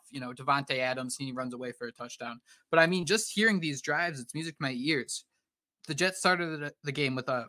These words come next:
five-play, sixteen-yard drive, punt, three-play, eight-yard punt, three-play, negative seven-yard punt,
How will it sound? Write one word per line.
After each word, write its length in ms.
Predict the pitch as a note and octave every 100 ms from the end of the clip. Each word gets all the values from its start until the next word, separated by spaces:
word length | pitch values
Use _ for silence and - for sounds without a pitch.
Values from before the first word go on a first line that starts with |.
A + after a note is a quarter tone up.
| -
five-play, 520 | D#3 E3+ E3 - E3
sixteen-yard 580 | D#3+ D#3+ - D3+ D3 C#3
drive, 240 | C#3 C3+ B2
punt, 260 | - D3 A#2+ - _ _ _
three-play, 460 | E3+ F#3 F#3+ F3+
eight-yard 460 | E3 E3 D3+ B2+ A#2+ _
punt, 240 | - C#3+ B2 _ _ _ _
three-play, 460 | - G3+ A3 - G#3
negative 380 | F#3+ E3+ F#3+ F3
seven-yard 580 | - F3 E3 C3+ A#2+ - _
punt, 220 | D3